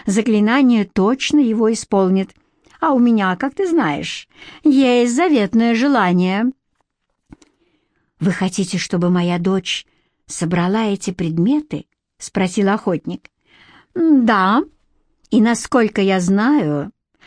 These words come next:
это очень опасно и займет много времени. Но если же у нее получится, твой долг будет оплачен". Охотник посмотрел на дочь,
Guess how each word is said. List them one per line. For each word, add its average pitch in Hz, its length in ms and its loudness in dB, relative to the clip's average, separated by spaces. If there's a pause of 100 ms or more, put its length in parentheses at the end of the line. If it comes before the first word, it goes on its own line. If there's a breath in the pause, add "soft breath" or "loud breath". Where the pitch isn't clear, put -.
(200 loud breath)
это 208 240 0
очень 202 360 0
опасно 180 600 -6 (560 soft breath)
и 175 80 2
займет 190 480 0
много 190 340 0
времени. 175 560 -2 (520 loud breath)
Но 214 440 2
если 202 460 0
же 180 160 0
у 185 60 0
нее 180 260 0
получится, - 880 -6 (640 soft breath)
твой 233 300 0
долг 262 400 0
будет 214 380 0
оплачен". 156 760 -4 (1400)
Охотник 170 560 -4
посмотрел 180 580 -4
на 165 200 0
дочь, 214 440 -6